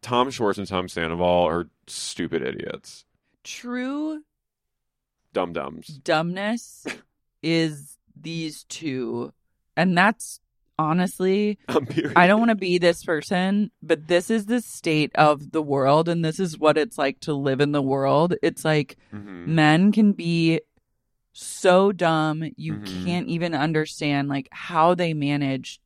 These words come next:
Speaker 2: how they're alive every
Speaker 1: Mm-hmm.
Speaker 2: day is a miracle, and yet they get, like, opportunities, and, and the people wanna invest. People see two guys like that,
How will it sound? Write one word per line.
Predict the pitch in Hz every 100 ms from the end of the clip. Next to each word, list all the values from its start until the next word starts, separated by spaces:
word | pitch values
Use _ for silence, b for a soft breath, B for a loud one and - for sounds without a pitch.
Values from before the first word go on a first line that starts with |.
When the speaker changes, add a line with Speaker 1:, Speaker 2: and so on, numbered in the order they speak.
| _
Speaker 2:
how | - 180 196
they're | 208 -
alive | 143 135 139 107 64 90 170 -
every | 151 156 147
Speaker 1:
Mm-hmm. |
Speaker 2:
day | 143 131 143
is | 139
a |
miracle, | 139 139 131 135 - 185 202 220 226 b b b
and | 170 170 165
yet | 156 160 -
they | 160 156
get, | 151 147 143
like, | 143 151 -
opportunities, | 151 147 151 - 143 139 139 135 123
and, | 143 135 135 - 147
and | 151
the | 131
people | - 147 147
wanna | 151 139
invest. | 135 156 143 139 147 - - - b
People | 220 226 233 - b b -
see | - - 233 294
two | - 233 220 208
guys | 190 170 160
like | 160 160 -
that, | 143 82 101